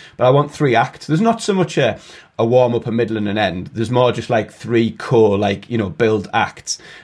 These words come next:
Um, but you, ultimately, it's your fucking gig, Smooth, so you can do what the fuck you want. I just want you to curate it. It's in the moment right now, just something you'd like to, to, to, to, to curate. So, Smooth, where's it gonna be?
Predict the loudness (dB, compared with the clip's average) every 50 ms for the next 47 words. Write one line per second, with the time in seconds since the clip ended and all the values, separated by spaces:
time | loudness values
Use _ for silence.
0 | _ -2 0 0 2 0 -2 -2 -2 -4 -2 0 -2 -2 -2 -4 -2 -2 0 4
1 | 4 2 2 2 0 0 0 0 -2 -2 -2 -4 -6 -2 0 2 2 2 0 -4
2 | -8 -8 -6 -8 -8 -8 -10 -14 _ -2 -2 -2 -2 -2 -6 -4 -4 -4 -4 -6
3 | -8 -6 -6 -4 -4 -2 -2 -2 -2 -6 -8 -12 -6 -8 -8 -8 -6 -8 -4 -2
4 | -2 -2 -4 -6 -12 -20 -20 -6 -6 0 2 2 2 2 0 -2 0 -2 -4 -2
5 | -2 -6 -6 _ -14 -10 -4 0 0 2 4 4 2 2 -2 -2 -2 0 0 0
6 | -2 -4 -20 -20 -20 _ -8 0 2 2 2 4 4 6 6 6 6 4 0 0
7 | 2 2 2 2 0 -2 0 0 2 2 0 -2 0 0 0 0 2 -2 -2 0
8 | -2 -4 0 2 2 2 2 2 0 0 0 0 -6 -4 -2 -2 -2 -2 -6 -18
9 | -20 _ _ _ _ -8 -8 -8 -6 -8 -10 -10 -8 -8 -8 -8 -8 -8 -12 -12
10 | -12 -6 -2 0 0 0 0 -2 -4 -2 -2 0 0 -2 -6 -8 -18 -10 -2 2
11 | 2 2 4 4 4 2 2 2 0 -2 -2 -2 0 0 0 0 0